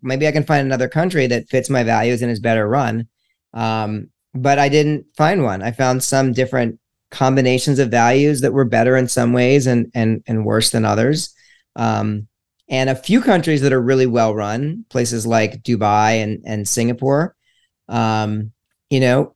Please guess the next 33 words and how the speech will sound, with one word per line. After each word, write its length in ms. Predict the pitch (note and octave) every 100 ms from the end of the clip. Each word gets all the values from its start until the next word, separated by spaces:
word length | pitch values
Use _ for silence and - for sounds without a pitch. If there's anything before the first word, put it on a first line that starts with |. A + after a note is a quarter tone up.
| -
it, 260 | B2+ -
so 200 | - D3
on 140 | C3 B2
that 200 | C#3+ D#3
axis, 460 | B2 A#2 - B2+
I 80 | A#2+
think 120 | A2+
you 80 | A2
can 100 | A2
do 120 | G#2+
a 40 | G#2
lot 220 | G2 F#2
better 220 | G#2 G2
than 120 | F#2+
the 100 | F#2+
U 180 | F2+ F#2+
S, 200 | F#2+ A#2+
but 120 | -
on 100 | B2
the 80 | B2
values 360 | A2 A#2+ D#3+ A#2
alignment, 400 | G#2 F#2+ G2 C#2
I, 120 | F2+ -
I 60 |
really 240 | G#2 G#2 F2+
couldn't. 400 | C3 A#2 E2 -
And 120 | G#2+
that's 200 | A#2+ A2+
how 140 | C3 G#2+
I 80 |
got 160 | G#2+ A2
into, 220 | A2+ A2
well, 340 | G#2 G#2 C3